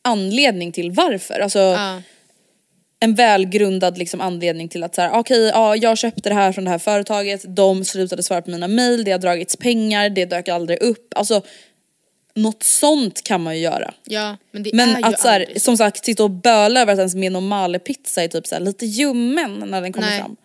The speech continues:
Speaker 2: Ja, det suger,
Speaker 1: Alltså,
Speaker 2: men
Speaker 1: det
Speaker 2: ta
Speaker 1: är
Speaker 2: det.
Speaker 1: så jävla sjukt.
Speaker 2: Ja. Hantera det som en vanlig kund hade gjort. Det vill
Speaker 1: Ja,
Speaker 2: säga gå via
Speaker 1: skriv till
Speaker 2: kundservice.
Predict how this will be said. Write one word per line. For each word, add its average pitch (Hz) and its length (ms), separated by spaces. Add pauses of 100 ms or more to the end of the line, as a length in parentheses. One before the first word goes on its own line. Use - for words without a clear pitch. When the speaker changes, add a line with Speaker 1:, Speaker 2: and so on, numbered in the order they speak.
(260)
Speaker 2:
Ja, 240 80
det 226 120
suger, 302 340
Speaker 1:
Alltså, 226 140
Speaker 2:
men 220 80
Speaker 1:
det 208 80
Speaker 2:
ta 226 60
Speaker 1:
är 302 140
Speaker 2:
det. 214 160
Speaker 1:
så 196 60 (300)
jävla 180 420
sjukt. 196 460
Speaker 2:
Ja. - 100
Hantera 302 380
det 262 100
som 247 160
en 226 280
vanlig 233 480
kund 190 220
hade 175 180
gjort. - 200
Det - 80
vill 311 80
Speaker 1:
Ja, 339 60
Speaker 2:
säga 214 140
gå 208 180
via 208 100
Speaker 1:
skriv 302 140
till 240 120 (100)
Speaker 2:
kundservice. - 40